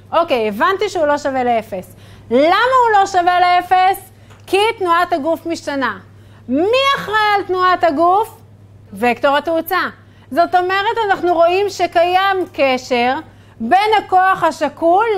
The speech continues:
לתאוצה. אוקיי? לא מספיק לי רק לכתוב ששקול הכוחות לא שווה לאפס.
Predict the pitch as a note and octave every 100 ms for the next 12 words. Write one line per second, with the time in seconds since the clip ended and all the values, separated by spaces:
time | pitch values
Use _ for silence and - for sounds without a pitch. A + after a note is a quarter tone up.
0 | F4 F4 G#4 B4 - _ - E4 D#4 C#4+
1 | G#4+ E4 F#3 - _ - _ - - -
2 | - - - - - E4+ A4+ B4 A#4 D4+
3 | E4+ B4 C5+ - - F#4+ F4 E4 D#4 D#4
4 | D4 - E4 D#4 D#4+ E4+ - - - D4+
5 | - F4 E4 D#4+ C4+ D#4+ D4+ D4+ D4 C#4+
6 | C#4 C#4 C4 B3+ B3 A3+ A3 G#3+ F#3+